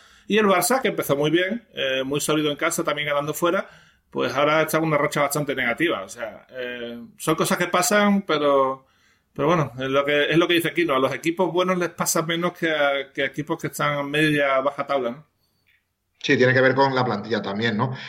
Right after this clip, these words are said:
Speaker 2: El Real Madrid puede tener algún momento malo, pero al final, si de-, mm, puedes controlar catorce, quince jugadores de determinado nivel,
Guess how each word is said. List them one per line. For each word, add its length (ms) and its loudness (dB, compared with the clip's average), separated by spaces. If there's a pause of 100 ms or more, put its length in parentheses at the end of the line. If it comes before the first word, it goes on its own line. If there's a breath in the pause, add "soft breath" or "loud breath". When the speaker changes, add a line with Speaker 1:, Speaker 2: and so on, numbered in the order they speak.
(140 loud breath)
Speaker 2:
El 100 -4
Real 180 4
Madrid 300 2
puede 160 6
tener 180 2
algún 200 -2
momento 320 -2
malo, 180 2
pero 140 4
al 60 0
final, 440 2
si 140 -4
de-, 280 2
mm, 360 -8
puedes 180 2
controlar 380 4
catorce, 360 2
quince 220 0
jugadores 400 6
de 220 6
determinado 420 4
nivel, 340 4